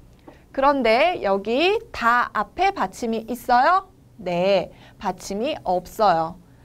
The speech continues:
받침이 없을 때에는 리을 거면을 사용합니다. 네, 여러분, 이 문장은 어떤 의미예요?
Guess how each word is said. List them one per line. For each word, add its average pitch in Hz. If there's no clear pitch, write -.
받침이 254
없을 359
때에는 214
리을 339
거면을 214
사용합니다. 208
네, 180
여러분, 233
이 277
문장은 247
어떤 262
의미예요? 202